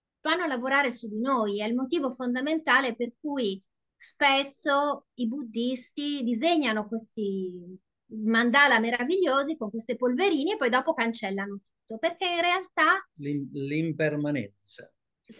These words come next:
Speaker 1: Sì, oltre che all'impermanenza, il fatto stesso di essere concentrati su quella forma, prendiamo dentro di noi quelle qualità mentre noi la stiamo facendo, mentre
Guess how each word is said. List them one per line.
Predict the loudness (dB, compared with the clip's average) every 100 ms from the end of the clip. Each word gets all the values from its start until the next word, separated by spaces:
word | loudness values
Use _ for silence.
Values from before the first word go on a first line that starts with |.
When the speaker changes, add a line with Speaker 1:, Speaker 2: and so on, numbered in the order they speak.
| -10
Speaker 1:
Sì, | 0 4
oltre | 4 2 0
che | 0
all'impermanenza, | 2 2 0 2 2 4 2 2
il | 4
fatto | 2 2 -4
stesso | -4 -4 -4
di | -4
essere | -4 -6 -4
concentrati | -6 -4 -4 0 4 4 4
su | -6 -6
quella | -2 0 0
forma, | -2 -2 0 0 0
prendiamo | -2 -4 0 4 4 4 0 -6 _ _ _ _
dentro | -12 -4 -2 -2 -2
di | -2
noi | 0 -2
quelle | -2 -2 -2
qualità | -2 -4 2 2 4
mentre | 0 -6 -6
noi | -4
la | -4
stiamo | -6 -8 -6 -6
facendo, | -10 -12 -12 -12 _ -20 -20
mentre | -18 -10 -10 -10